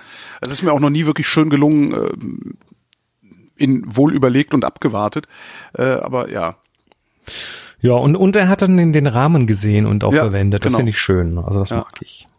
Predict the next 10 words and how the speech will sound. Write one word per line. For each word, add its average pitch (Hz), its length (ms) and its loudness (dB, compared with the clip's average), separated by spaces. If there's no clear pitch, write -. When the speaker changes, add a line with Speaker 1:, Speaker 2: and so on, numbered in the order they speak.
Speaker 1:
Sehr - 220 -14
schön. - 280 -12
Speaker 2:
Also 110 220 2
Robby, 135 320 0
gut - 280 -6
gemacht. 87 540 -4
Dann 165 260 0
kommen 185 340 2
wir 156 180 0
zu, 156 480 0